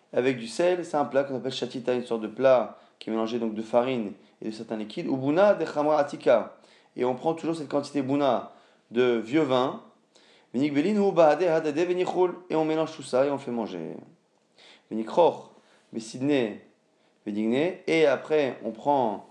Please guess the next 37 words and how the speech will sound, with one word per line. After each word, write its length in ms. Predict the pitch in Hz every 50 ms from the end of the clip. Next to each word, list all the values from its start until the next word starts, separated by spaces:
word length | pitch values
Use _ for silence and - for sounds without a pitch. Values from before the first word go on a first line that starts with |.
| _ _ _ _ _ _ -
un, 640 | 110 110 107 107 104 101 101 98 98 95 95 101 -
un 120 | - 101 110
drap, 340 | 110 107 101 123 143 165 165
un 60 | 143
tissu, 560 | - - - - - - 151 160 175 196 190 - _ _ _ _ _ _ _ -
et 480 | 135 143 139 139 131 120 110 104 95 - - _ -
on 440 | - 120 123 123 120 117 113 104 101 -
lui 160 | 104 113 113 120
entoure, 560 | 127 123 120 147 160 151 131 107 92 87 - - _ _ _ _ _ _ _ _ -
euh, 220 | 113 113 107 107
le 80 | 113 113
corps 240 | 113 - 139 120 113
avec. 400 | 104 98 98 107 110 - - - _ _ _ _ _ _ _ -
Velika 340 | 110 120 117 - 165 170
denukme 540 | 165 151 147 147 147 147 156 165 160 160 156 156 - - _ _
adeka 420 | - 131 139 143 139 135 - 147 139
minafshe. 360 | 135 135 131 131 123 - -
Et 200 | 123 117 - 127
on 120 | 131 135
le 80 | 135 135
laisse 420 | 131 131 135 135 135 - - - _ _ _ _ _ _ _ _
comme 160 | - 123 117
ça, 420 | 117 - 113 110 113 113 113 - - _ _ _ _
entouré 400 | - 131 135 135 - 147 135 131
de 80 | 120 113
ce 160 | 110 - 135
drap, 420 | 117 123 123 139 151 160 165 - - 113
après 540 | 107 101 - - 156 147 139 123 113 104 - - _ _ _ _ -
avoir 260 | 110 113 120 117 110
bu 120 | 120 139
les 80 | 139 135
médicaments 440 | 127 123 113 113 - 127 123 120 -
classiques 500 | - 120 117 - - 117 113 - - 98
jusqu'à 200 | 101 - - 117
ce 80 | 113
qu'il 140 | - 113 107
guérisse, 400 | 104 110 110 127 143 156 151 -